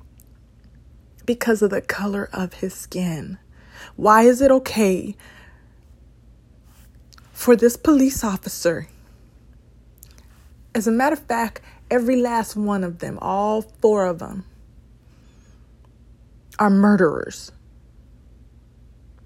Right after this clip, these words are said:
Because if I walk into the store with three friends, one steals something, we're all going to jail.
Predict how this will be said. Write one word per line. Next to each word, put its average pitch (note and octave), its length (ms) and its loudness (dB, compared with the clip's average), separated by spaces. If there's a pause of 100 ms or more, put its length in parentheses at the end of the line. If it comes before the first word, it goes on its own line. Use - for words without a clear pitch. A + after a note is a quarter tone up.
(280)
Because F#3+ 240 0
if F#3 120 0 (120)
I A#3 160 6
walk C4+ 300 0
into B3 180 -4
the A3+ 140 -4
store E3+ 360 -2
with D#3+ 200 -6
three A3 320 0
friends, - 680 -10 (440)
one G3+ 400 4
steals G3 440 2
something, D#3 580 -6
we're E3+ 200 -2
all E3 220 4
going E3 260 -4
to - 80 -4
jail. D#3 480 -4